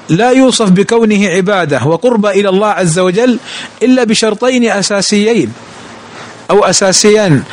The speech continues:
الشرط الأول الإخلاص لله عز وجل، أن يكون العمل لوجه الله ت-، تعالى، فلا تشرك مع الله عز وجل أحد في هذا العمل،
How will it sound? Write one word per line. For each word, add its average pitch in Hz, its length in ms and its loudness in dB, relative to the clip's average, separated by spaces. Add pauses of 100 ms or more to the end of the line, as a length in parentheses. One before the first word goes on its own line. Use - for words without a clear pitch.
(300)
الشرط 220 260 -2
الأول 254 560 2 (800)
الإخلاص 208 680 2
لله 196 260 2
عز 160 300 0
وجل، 151 380 0 (600)
أن 143 60 2
يكون 220 320 0
العمل 240 640 2
لوجه 208 420 2
الله 190 380 0
ت-، 156 120 -4
تعالى، 147 640 -2 (2500)
فلا 226 280 2
تشرك 220 360 4
مع 196 180 4
الله 196 320 4
عز 170 240 4
وجل 185 320 4
أحد 190 320 0
في 180 160 2
هذا 165 180 0
العمل، 143 340 0